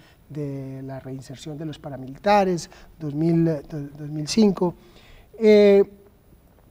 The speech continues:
eso es un punto bien importante para, para tener en cuenta. El otro punto importante en cuanto a la naturaleza de la justicia transicional es que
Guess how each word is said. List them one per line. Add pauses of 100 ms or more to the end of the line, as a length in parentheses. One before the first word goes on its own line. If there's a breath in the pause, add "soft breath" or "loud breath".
(120)
eso
es
un
punto
bien
importante
para,
para
tener
en
cuenta. (280 soft breath)
El
otro
punto
importante
en
cuanto
a
la
naturaleza
de
la
justicia
transicional (360 loud breath)
es
que